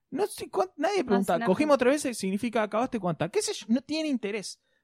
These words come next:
Speaker 1: Porque la, el sexo es una cosa que sucede sobre el pene con un objeto alrededor.
Speaker 2: De hecho, por algo, gran cantidad de mujeres han, está bien que, eh, está la diferencia de que la mujer puede, eh, fingir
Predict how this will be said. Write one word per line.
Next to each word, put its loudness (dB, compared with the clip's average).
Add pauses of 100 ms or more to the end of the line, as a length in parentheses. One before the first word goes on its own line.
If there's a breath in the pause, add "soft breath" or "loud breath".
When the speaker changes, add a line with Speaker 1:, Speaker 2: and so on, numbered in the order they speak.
(160)
Speaker 1:
Porque -6
la, -4
el 2
sexo -2
es -2
una 0
cosa -2
que -4
sucede 0
sobre 2
el -2
pene 0
con -2
un -2
objeto -4
alrededor. -2
Speaker 2:
De 4
hecho, -2
por -2
algo, -2 (320)
gran -6
cantidad -4
de -6
mujeres -10
han, -12 (480)
está -6
bien -4
que, -4
eh, -8
está -8
la -2
diferencia -4
de -2
que -8
la -4
mujer -10
puede, -8
eh, -20
fingir -8